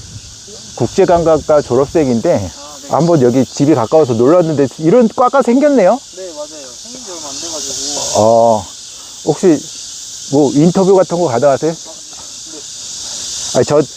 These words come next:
Speaker 1: 학고 유튜버인데,
Speaker 2: 아.
Speaker 1: 사백 명 밖에, 사백 명도 아니, 삼백구십 명밖에 안 되는데,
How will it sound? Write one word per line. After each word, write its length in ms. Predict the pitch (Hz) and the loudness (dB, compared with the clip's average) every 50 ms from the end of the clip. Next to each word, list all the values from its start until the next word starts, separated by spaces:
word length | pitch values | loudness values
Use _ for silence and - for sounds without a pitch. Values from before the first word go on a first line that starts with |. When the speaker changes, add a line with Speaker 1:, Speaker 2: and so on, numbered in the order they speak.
| - - - - - - - - | -18 -18 -18 -18 -18 -16 -12 -8
Speaker 1:
학고 340 | - 196 - - 226 214 202 | -6 -6 -2 2 4 4 4
유튜버인데, 640 | 160 131 - 151 135 131 113 113 - 165 113 87 87 85 - - - - | 4 2 0 0 0 0 2 2 2 0 0 -2 -6 -12 -16 -16 -18 -18
Speaker 2:
아. 400 | - - - 123 127 131 135 131 - - - - - - - - - - - - - - - - - - - - - - - - - - - - | -18 -16 -16 -16 -14 -14 -14 -14 -14 -16 -16 -16 -16 -16 -16 -14 -14 -14 -12 -12 -10 -10 -10 -10 -8 -8 -8 -8 -8 -8 -8 -8 -6 -6 -6 -2
Speaker 1:
사백 240 | - 151 165 190 185 | 0 2 4 4 4
명 160 | 185 175 165 | 4 2 2
밖에, 140 | 147 147 135 | 2 0 0
사백 320 | - - - 165 185 214 214 | -2 -4 -2 0 2 4 4
명도 200 | 208 190 143 123 | 4 2 2 0
아니, 60 | 101 | 0
삼백구십 520 | - - 180 202 208 - - 117 - 156 151 | 0 0 0 2 2 2 0 -2 -4 -2 0
명밖에 340 | 165 160 151 151 143 - - | 0 0 0 0 0 0 -2
안 120 | 92 104 | 0 0
되는데, 460 | 131 131 123 117 117 120 120 117 98 | 2 2 4 4 2 2 2 0 0